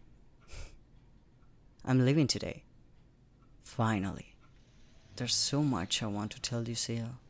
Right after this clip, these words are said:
There are cars outside. Cars. I didn't miss those big metal caskets, you know.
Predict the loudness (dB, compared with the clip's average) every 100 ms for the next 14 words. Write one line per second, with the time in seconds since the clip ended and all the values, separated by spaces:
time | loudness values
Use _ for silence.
0 | -20 -20 -20 -20 -20 -20 -20 -20 -20 -20
1 | -20 -20 -20 -20 -20 -20 -12 -2 -2 -2
2 | -4 -4 -2 -2 -2 -4 -4 -6 -10 -16
3 | -20 -20 -20 -20 -20 -20 -20 -20 -12 -4
4 | 0 0 0 -4 -6 -10 -20 -20 -20 -20
5 | -20 -20 -20 -4 2 4 6 6 6 6
6 | 4 0 -8 -10 -8 -4 -2 -2 -4 -4
7 | -6 -4 -2 -2 -6 -8 -10 -8 -8 -8
8 | -10